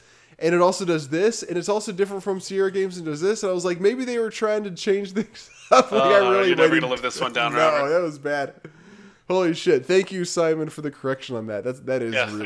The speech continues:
Speaker 2: thank
Speaker 1: bad.
Speaker 2: you. That's funny.
Speaker 1: Um, a few other comments. The backstory is explained a bit more in the manual, like a lot of the game stories
Speaker 2: Hmm.
Speaker 1: were back then. Though
Speaker 2: Yep.
Speaker 1: I agree, it's pretty weird for that to happen in an adventure game where the story is actually relevant.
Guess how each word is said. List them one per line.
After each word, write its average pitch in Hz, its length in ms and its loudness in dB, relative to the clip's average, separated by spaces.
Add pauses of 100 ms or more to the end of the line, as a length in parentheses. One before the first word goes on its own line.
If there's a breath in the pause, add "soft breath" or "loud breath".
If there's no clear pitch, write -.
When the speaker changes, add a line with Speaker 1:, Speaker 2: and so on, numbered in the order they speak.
Speaker 2:
thank - 20 -14
Speaker 1:
bad. 110 120 -4
Speaker 2:
you. 110 40 -4
That's 117 240 -8
funny. 117 280 -12 (880)
Speaker 1:
Um, 120 600 -4 (300)
a - 80 -2
few 254 240 -4
other 233 140 6
comments. 185 540 -4 (680)
The 151 100 -8
backstory 226 720 0
is 180 220 2
explained 170 680 -4
a 143 60 0
bit 139 200 -4
more 143 300 -4
in 139 140 -6
the 131 80 -6
manual, 107 560 -6
like 120 180 -4
a 117 60 -6
lot 113 160 -2
of 110 80 -10
the 107 80 -12
game 101 220 -10
stories 101 400 -10
Speaker 2:
Hmm. 98 40 -10
Speaker 1:
were 95 140 -8
back 90 260 -12
then. 71 220 -16 (460 soft breath)
Though 165 100 2
Speaker 2:
Yep. 214 100 6
Speaker 1:
I 214 60 4
agree, 185 420 0
it's 156 160 -6
pretty 202 240 -6
weird 160 340 -2
for - 120 -12
that 143 120 -4
to 156 80 -8
happen 139 380 -6
in 127 120 -8
an 131 120 -8
adventure 120 400 -8
game 117 240 -6
where 110 100 -8
the 107 60 -8
story 107 460 -8
is 98 120 -10
actually 101 380 -12
relevant. 101 500 -10